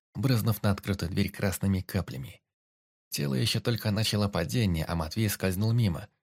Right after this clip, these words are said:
отметив, что встречал совсем недавно этого усача на четвёртом этаже. Рывком вперёд он пересёк широкий зал и под треск пуль, впивающихся в пол и мебель, рухнул за большой стол, покрытый красным лаком.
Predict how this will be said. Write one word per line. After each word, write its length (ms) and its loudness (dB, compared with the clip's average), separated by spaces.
отметив, 600 -4
что 220 -4
встречал 420 0
совсем 320 0
недавно 360 2
этого 320 -2
усача 500 0
на 100 0
четвёртом 480 -2
этаже. 360 -4
Рывком 520 0
вперёд 600 0
он 320 2
пересёк 500 0
широкий 380 0
зал 340 0
и 160 0
под 260 -4
треск 380 -2
пуль, 260 0
впивающихся 720 0
в 80 -14
пол 260 -6
и 140 0
мебель, 360 0
рухнул 320 0
за 120 0
большой 340 0
стол, 360 -4
покрытый 460 0
красным 520 0
лаком. 380 -2